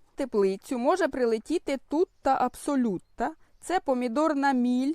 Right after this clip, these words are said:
яка відкладає свої яйця в помідорах. Там виростає гусеничка, і врожай буде зіпсований. Але оцю міль можна обдурить, і теплицю теж притінить, і все буде у вас добре.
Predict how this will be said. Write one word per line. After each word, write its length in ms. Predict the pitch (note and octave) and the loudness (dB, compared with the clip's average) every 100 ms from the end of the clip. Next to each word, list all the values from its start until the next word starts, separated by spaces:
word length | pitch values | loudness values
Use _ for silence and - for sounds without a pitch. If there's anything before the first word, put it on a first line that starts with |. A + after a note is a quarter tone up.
| - | -4
яка 340 | - C4+ D4 C4+ | 0 0 2 0
відкладає 680 | C4 - C4 B3 C4 G#3+ | -2 -2 0 2 2 2
свої 440 | A3+ A3+ A#3 A#3 A3 | 0 -4 -4 -4 -2
яйця 500 | A#3 A3+ F#3 - F#3 | 0 0 -2 -6 -6
в 60 | |
помідорах. 960 | F#3 C#4 C4+ C4+ G3+ A3 A#3 C4+ D#4 - - - _ _ _ | -4 -2 -2 -2 0 0 2 0 -4 -12 -20 -20 _ _ _
Там 220 | D4 B3+ | 6 6
виростає 600 | A3+ A3+ A#3 - B3 A#3 | 4 0 0 0 0 2
гусеничка, 920 | G#3+ C#4 C#4 D4+ C4+ C#4 - - E4 F4 _ _ _ _ | 2 0 0 -2 -4 -4 -6 -4 -4 -6 _ _ _ _
і 120 | D4+ | -4
врожай 380 | E4 F4 F4+ B4 | 0 0 0 0
буде 280 | D4 E4+ D#4+ | 0 0 -2
зіпсований. 920 | D4 D#4+ - C#4+ G3 F3+ F3+ G#3+ - - _ _ _ _ _ _ _ - | -2 -6 -4 -2 0 0 -4 -10 -12 -20 _ _ _ _ _ _ _ -2
Але 360 | C4+ E4+ D4 | 0 4 4
оцю 340 | G3+ C4 - D4+ | 4 2 -2 -2
міль 260 | D#4 E4+ | -2 0
можна 440 | D4 D4 D4 C#4 C4+ | 0 -2 -2 -2 -2
обдурить, 680 | A#3 A3+ C#4 D4+ D#4 - - _ _ _ _ _ _ - | -4 -4 -4 -4 -6 -10 -20 _ _ _ _ _ _ -12
і 80 | B3 | -6
теплицю 600 | C4 A#3+ C4+ C#4+ - C4+ | -4 -2 -4 -6 -6 -2
теж 280 | C#4 C4+ | 0 0
притінить, 720 | - G#3 G#3 A#3 G#3 F#3+ E3 - | -2 -6 -4 -6 -6 -4 -6 -8
і 100 | - | -12
все 260 | A3+ D#4 | -2 0
буде 260 | C#4 C4+ B3+ | 0 0 0
у 120 | B3+ | 0
вас 220 | A#3+ B3 | 0 -2
добре. 500 | A3 A3 F3+ D#3 G3 | -4 -6 -6 -8 -14